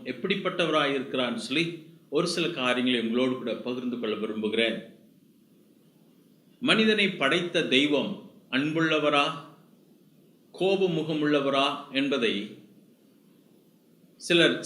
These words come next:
சிந்திக்கிறார்கள், சிலர் யோசிக்கிறார்கள், சிலர் அதை பற்றி கவலைப்படுகிறதே கிடையாது. மனிதன் கெஞ்சி கேட்கும் காரியங்களை பிச்சை போடுகிறவர் தான் தெய்வன் என்று சொல்லி தெய்வத்தை பற்றி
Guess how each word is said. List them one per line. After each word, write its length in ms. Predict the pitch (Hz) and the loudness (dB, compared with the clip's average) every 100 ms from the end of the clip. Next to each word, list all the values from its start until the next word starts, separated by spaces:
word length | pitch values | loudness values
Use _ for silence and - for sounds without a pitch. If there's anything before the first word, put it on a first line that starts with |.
| - | -4
சிந்திக்கிறார்கள், 840 | 165 170 170 165 147 143 139 160 170 | 2 2 2 0 2 2 2 -2 -2
சிலர் 380 | - 139 131 120 | -8 -2 -2 2
யோசிக்கிறார்கள், 920 | 151 160 165 - 135 127 123 123 156 156 - - - _ - - | 0 0 -4 -4 -2 0 0 -2 -6 -8 -18 -20 -20 _ -20 -6
சிலர் 280 | 185 202 190 | 2 4 6
அதை 160 | 180 | 4
பற்றி 280 | 175 175 170 | 2 0 -4
கவலைப்படுகிறதே 840 | - 151 175 175 175 160 147 143 143 127 | -2 0 2 0 0 0 0 2 2 2
கிடையாது. 460 | 113 113 110 104 101 - - _ _ _ _ _ _ _ _ _ _ _ _ _ _ _ _ _ _ _ _ _ - - | 0 0 0 -2 -10 -14 -20 _ _ _ _ _ _ _ _ _ _ _ _ _ _ _ _ _ _ _ _ _ -20 -4
மனிதன் 440 | 180 220 220 214 151 - | 2 4 6 6 4 2
கெஞ்சி 380 | 175 214 214 220 | 2 2 2 0
கேட்கும் 500 | - 185 180 190 165 117 - - - - - - - | 4 4 4 0 -2 -2 -6 -16 -20 -20 -20 -20 -12
காரியங்களை 600 | - 180 185 175 170 151 117 - - - - - | 0 6 6 6 6 6 4 0 -10 -18 -18 -4
பிச்சை 360 | 202 202 240 220 | -2 4 4 4
போடுகிறவர் 640 | 202 196 180 170 165 147 | 2 2 4 2 2 2
தான் 260 | 143 156 160 156 - | 4 4 2 -4 0
தெய்வன் 380 | 147 190 202 175 | 6 6 4 0
என்று 160 | 160 143 | -2 -2
சொல்லி 360 | 147 147 151 123 98 - - - - - | 0 0 2 0 -4 -14 -20 -20 -20 0
தெய்வத்தை 580 | 170 214 226 226 233 208 | 6 6 6 2 2 2
பற்றி 420 | 196 190 185 | 0 -2 2